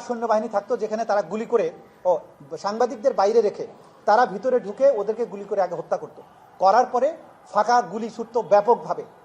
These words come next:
দেখানোর জন্য যে এখানে প্রচণ্ড বন্দুকযুদ্ধ অনুষ্ঠিত হচ্ছে। তারপরে বাইরে ফের বেরিয়ে এসে সাংবাদিকদের ইনভাইট করতো যে, "চলেন এবার এসে দেখেন আমরা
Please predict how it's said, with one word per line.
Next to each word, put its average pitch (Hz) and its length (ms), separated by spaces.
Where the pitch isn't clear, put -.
দেখানোর 262 420
জন্য 233 300
যে 214 80
এখানে 214 180
প্রচণ্ড 247 380
বন্দুকযুদ্ধ 202 540
অনুষ্ঠিত 175 320
হচ্ছে। 147 260
তারপরে 226 340
বাইরে 208 240
ফের 214 140
বেরিয়ে 180 320
এসে 220 200
সাংবাদিকদের 226 600
ইনভাইট 202 320
করতো 202 180
যে, 190 100
"চলেন 220 300
এবার 180 180
এসে 175 160
দেখেন 170 280
আমরা 156 260